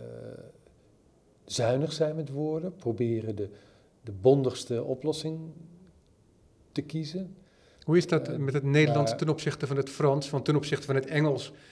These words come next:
Speaker 2: heeft het Nederlands altijd meer woorden nodig.
Speaker 1: Iets meer woorden, dacht ik wel, ja. Eh, ik weet niet, er zal wel een, ik heb geen, geen, geen,
Speaker 2: Nee,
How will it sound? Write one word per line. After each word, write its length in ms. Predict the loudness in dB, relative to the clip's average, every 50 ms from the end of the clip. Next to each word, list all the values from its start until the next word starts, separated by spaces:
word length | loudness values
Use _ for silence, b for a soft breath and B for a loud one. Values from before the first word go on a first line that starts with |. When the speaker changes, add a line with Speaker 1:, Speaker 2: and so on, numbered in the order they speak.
| B B B
Speaker 2:
heeft 200 | B -2 -2 0
het 100 | -2 -2
Nederlands 440 | 0 2 2 2 2 2 -2 -2 -4
altijd 280 | -4 -2 -2 -2 -2
meer 340 | 0 0 0 0 0 0 -2 -2
woorden 400 | -4 -4 -2 -2 -2 -2 -2 -2
nodig. 540 | -2 -2 -2 -2 -4 -6 -8 -12 -16 -20 b b b b b b b b b b b b _ -14 -10
Speaker 1:
Iets 200 | -10 -8 -8 -6
meer 340 | -4 -2 0 2 2 2 2
woorden, 360 | 2 4 4 4 2 0 -2
dacht 200 | -4 -4 -4 -6
ik 80 | -8 -6
wel, 200 | -4 -4 -4 -4
ja. 240 | -4 -4 -6 -6 -8 -8 -10
Eh, 420 | -12 -12 -12 -12 -12 -12 -12 -14 -14 -16 -14
ik 60 | -10
weet 180 | -8 -8 -8 -8
niet, 100 | -8 -8
er 60 | -8
zal 240 | -4 -2 -2 0 0
wel 120 | 0 -2
een, 200 | -2 -4 -6 -8 -12 B B B B B B B B B B B B B
ik 60 | -10
heb 140 | -10 -10 -8
geen, 400 | -4 -4 -2 -2 -2 -6 -8 -10 -10
geen, 400 | -6 -4 -4 -4 -4 -6 -8 -10
geen, 280 | -8 -6 -6 -4 -2
Speaker 2:
Nee, 120 | -2 -2